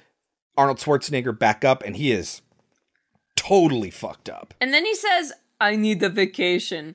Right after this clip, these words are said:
Speaker 1: Yes.
Speaker 2: which is not something that Furlong taught
Speaker 1: He
Speaker 2: him.
Speaker 1: never heard that, so I don't know where he got that.
Speaker 2: Or
Speaker 1: It's,
Speaker 2: maybe
Speaker 1: it, they're
Speaker 2: he
Speaker 1: just
Speaker 2: heard
Speaker 1: trying
Speaker 2: it
Speaker 1: to make it lighthearted. He's learning comedy, but, like, there's no precedent set there.
Speaker 2: Right.
Speaker 1: It was a little out of place.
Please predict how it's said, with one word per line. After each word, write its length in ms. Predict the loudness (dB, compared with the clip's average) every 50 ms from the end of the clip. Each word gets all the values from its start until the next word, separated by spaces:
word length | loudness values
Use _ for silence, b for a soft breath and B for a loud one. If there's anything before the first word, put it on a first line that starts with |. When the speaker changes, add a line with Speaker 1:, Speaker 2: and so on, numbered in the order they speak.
| B B B
Speaker 1:
Yes. 280 | -2 0 2 2 2
Speaker 2:
which 80 | 0 0
is 60 | 0 0
not 300 | 2 2 2 0 0 0
something 560 | 0 2 2 0 0 -2 -2 -2 -2 0 0
that 180 | 0 -2 -2
Furlong 540 | -2 0 0 2 2 2 2 2 2 0 -2
taught 480 | -6 -8 -4 -2 0 2 2 0 -2 -4
Speaker 1:
He 220 | -4 -2 0 2
Speaker 2:
him. 180 | 2 2 2 4
Speaker 1:
never 400 | 4 2 2 2 2 2 2 2
heard 360 | 2 2 2 2 0 0 -2
that, 380 | 0 2 4 4 2 2 0 -2
so 140 | -2 0
I 80 | 0 0
don't 420 | -2 -4 -2 -2 0 0 0 -2
know 140 | -2 -2 0
where 220 | 2 2 2 2 0
he 60 | 0
got 360 | 0 2 2 2 2 0 0
that. 320 | 2 4 4 4 2 0 -2 -4
Speaker 2:
Or 100 | -4 -2
Speaker 1:
It's, 80 | 0
Speaker 2:
maybe 760 | 0 0 0 0 -2 -4 -4 -2 -2 -2 -2 -2 -2 -2 -2
Speaker 1:
it, 200 | 0 0 0 2
they're 120 | 2 0 2
Speaker 2:
he 60 | 2
Speaker 1:
just 140 | 2 2 2
Speaker 2:
heard 60 | 2
Speaker 1:
trying 160 | 2 2 2
Speaker 2:
it 40 | 2
Speaker 1:
to 20 |
make 180 | 2 2 2 0
it 80 | 0 2
lighthearted. 580 | 2 0 0 0 2 2 2 2 2 0 0
He's 160 | -2 -4 -2
learning 280 | -2 0 0 0 -2 -2
comedy, 640 | 0 0 2 2 2 2 2 2 2 2 0 -2 B B B B
but, 160 | -10 -6 -2 2
like, 400 | 2 2 2 0 -6 -12 -20 _ _ _ _ _ _ _ _ _ _ _ _ _ _ _ _ _ _ _ -2
there's 180 | -2 0 2
no 120 | 2 0 0
precedent 680 | -2 -6 -4 0 0 2 2 0 -2 -2 -4 -4 -4
set 240 | -4 -2 -2 -4 -4 -8
there. 460 | -8 -8 -8 -8 -10 -14 -16 -18 -20 _ _ -2
Speaker 2:
Right. 240 | 0 0 0 0
Speaker 1:
It 40 | -2
was 120 | -2 0 2
a 40 |
little 220 | 4 6 6 6 6
out 120 | 6 4
of 60 | 2
place. 520 | -2 -6 -12 -12 -10 -10 -10 -10 -10 -12